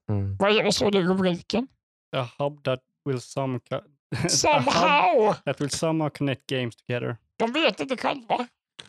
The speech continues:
Speaker 1: Ubisoft has shared the first of
Speaker 3: Ja, det här är ju
Speaker 1: two
Speaker 3: Kotaku, vet inte.
Speaker 2: Ah, okej.
Speaker 1: Nej.
Speaker 3: <laughs> Det är
Speaker 1: Men
Speaker 3: de som skriver.
Speaker 1: Ubisoft has shared the first of two games for the platform, one that will follow the life of Shinobi in feudal Japan,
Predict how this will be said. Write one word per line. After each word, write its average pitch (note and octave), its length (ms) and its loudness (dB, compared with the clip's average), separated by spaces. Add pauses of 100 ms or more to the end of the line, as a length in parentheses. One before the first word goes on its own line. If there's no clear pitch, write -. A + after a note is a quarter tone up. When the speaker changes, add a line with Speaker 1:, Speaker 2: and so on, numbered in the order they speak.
(760)
Speaker 1:
Ubisoft E3+ 340 2
has E3+ 140 2
shared A#2+ 680 2
the A#2+ 80 2
first - 640 0
of D3+ 140 2
Speaker 3:
Ja, C#3+ 60 0
det C#3+ 60 2
här E3 140 4
är G3+ 40 6
ju G3 80 4
Speaker 1:
two E3+ 60 -4
Speaker 3:
Kotaku, C3+ 600 -4
vet C3 240 -8
inte. B2+ 120 0
Speaker 2:
Ah, G#3+ 220 6
okej. F#3+ 200 2
Speaker 1:
Nej. C3 160 4
Speaker 3:
<laughs> D3+ 340 -6
Det D#3 100 -4
är C#3 40 0
Speaker 1:
Men C#3 120 4
Speaker 3:
de C3 60 0
som - 120 -14
skriver. E3 240 0
Speaker 1:
Ubisoft E3+ 320 2
has E3 120 0
shared A#2+ 320 2
the A#2+ 60 2
first F#3 600 0
of C#3 200 0
two F#3 480 2
games F3+ 480 2
for C#3+ 120 0
the C#3 60 0
platform, C#3 720 0
one C3 200 2
that B2 180 -4
will A#2 80 -6
follow A#2+ 340 2
the A#2 80 2
life A2+ 300 2
of G#2+ 80 -2 (140)
Shinobi F3+ 520 2
in E3 120 2
feudal A2 380 0
Japan, G#2+ 480 2